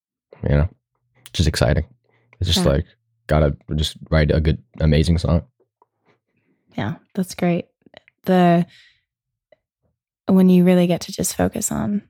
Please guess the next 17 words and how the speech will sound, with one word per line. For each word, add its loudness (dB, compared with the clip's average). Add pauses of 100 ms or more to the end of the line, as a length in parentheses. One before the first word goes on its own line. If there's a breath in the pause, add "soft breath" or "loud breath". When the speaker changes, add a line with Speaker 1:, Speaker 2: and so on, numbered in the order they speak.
(160)
Speaker 2:
on -2 (800)
writing 2
songs -2
and -6
creating -4
art -10
and, -8
you -2
know, 0
you've 0
got -2
that -4
team 2
behind 2
you. 0
I 0
mean, 0